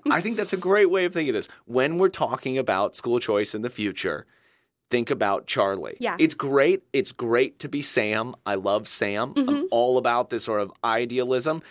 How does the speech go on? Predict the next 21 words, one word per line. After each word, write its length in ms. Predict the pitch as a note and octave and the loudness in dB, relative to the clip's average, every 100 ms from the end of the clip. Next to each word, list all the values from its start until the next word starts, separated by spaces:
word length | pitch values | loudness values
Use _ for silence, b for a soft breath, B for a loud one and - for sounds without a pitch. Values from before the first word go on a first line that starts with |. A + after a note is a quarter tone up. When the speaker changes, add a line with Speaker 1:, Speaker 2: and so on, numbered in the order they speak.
| B | B
Speaker 2:
It's 160 | D3 | -4
great 300 | - D3 E3+ | 2 2 2
to 60 | E3 | 0
be 200 | C3+ B2+ B | -4 -4 B
Mallory. 680 | A#2+ A#2 A#2+ C#3+ D#3+ F3+ B2+ | -2 0 2 2 2 2 0
I 60 | - | -4
mean, 160 | A#2 | -4
Mallory, 400 | G#2+ G2+ A#2+ A#2+ A#2 | -2 0 0 -2 -2
uh, 100 | A2 | -6
plays 340 | G#2 G#2 G#2+ G#2 | -2 0 0 -2
a 40 | |
public 340 | - A#2 A2+ | -4 -4 -4
school 200 | - A#2+ | -6 -6
teacher 280 | A#2 A#2+ - | -6 -6 -6
in 80 | C#3+ | -4
this. 160 | C#3 F3 | -2 0
Speaker 1:
Yeah, 80 | A3+ | 2
Speaker 2:
and 100 | F4 | 2
Speaker 1:
and 100 | D4+ | 2
Speaker 2:
finally 120 | C#3 A#3+ | 0 -4
Speaker 1:
she's 80 | A3+ | -4